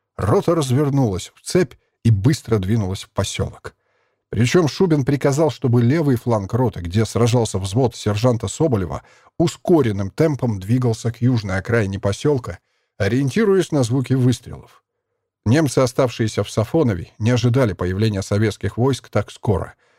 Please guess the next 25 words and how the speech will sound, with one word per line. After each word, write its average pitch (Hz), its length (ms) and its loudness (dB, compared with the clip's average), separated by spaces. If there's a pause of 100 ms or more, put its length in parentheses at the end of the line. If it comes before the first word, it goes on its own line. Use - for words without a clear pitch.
(280)
Они 139 200 2
думали, 190 300 2
что - 180 -2
пока 156 280 0
еще 156 240 0
находятся 143 480 0
в 123 100 0
немецком 117 460 0
тылу, 123 380 -2 (460)
а 101 120 -2
потому 147 340 2
сопротивлялись 143 760 2
они 127 180 2
не 131 120 0
слишком 92 460 -4
ожесточенно. 120 800 0 (640)
Бойцы 147 420 2
Шубина 175 380 2
быстро 127 400 0
оттеснили 107 520 0
их 95 160 -6
к 113 140 2
западной 98 440 0
окраине 98 380 -2
Сафонова, 117 600 -2